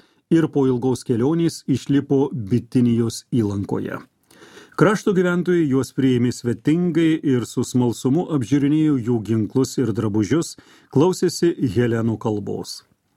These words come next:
Heraklis atsistojo nuo puotos stalo ir nuėjo į netolimą mišką nusikirsti storos šakos irklui, nes senasis jam buvo sulūžęs. Su argonautais plaukė ir jaunėlis Hylas,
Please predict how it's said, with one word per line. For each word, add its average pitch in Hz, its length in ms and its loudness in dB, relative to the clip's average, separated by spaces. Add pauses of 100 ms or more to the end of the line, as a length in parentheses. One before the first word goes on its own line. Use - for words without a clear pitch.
(1000)
Heraklis 190 600 2
atsistojo 135 840 0 (180)
nuo 131 400 0
puotos 120 560 -4
stalo 123 460 -2 (180)
ir 127 160 4
nuėjo 120 480 0
į 147 240 2
netolimą 113 560 -2
mišką 165 400 0 (320)
nusikirsti 139 720 0
storos 127 560 -2
šakos 120 460 -2 (100)
irklui, 131 480 -2 (460)
nes 127 340 2
senasis 131 640 -2
jam 107 320 0
buvo 117 520 0 (200)
sulūžęs. - 800 -4 (1400)
Su 208 200 2
argonautais 156 720 0
plaukė 139 560 0
ir 139 160 0
jaunėlis 127 640 0
Hylas, 123 680 0